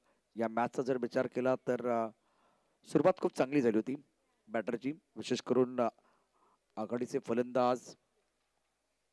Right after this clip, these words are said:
आज आपण पाहिलं तर, अ, प्रथमेश, प्रथमेश म्हात्रे, संतोष, त्यानंतर दिनेश, विवेक आणि ब-,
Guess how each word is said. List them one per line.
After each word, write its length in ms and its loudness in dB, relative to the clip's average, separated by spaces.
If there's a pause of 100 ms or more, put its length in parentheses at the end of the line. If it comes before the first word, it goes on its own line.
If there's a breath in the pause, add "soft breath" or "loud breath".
(2000)
आज 300 -4
आपण 200 -4
पाहिलं 260 0
तर, 320 0
अ, 220 2
प्रथमेश, 800 -4 (120)
प्रथमेश 360 -8
म्हात्रे, 360 0
संतोष, 600 0
त्यानंतर 300 -2
दिनेश, 480 -4
विवेक 480 -2 (720)
आणि 260 4
ब-, 100 4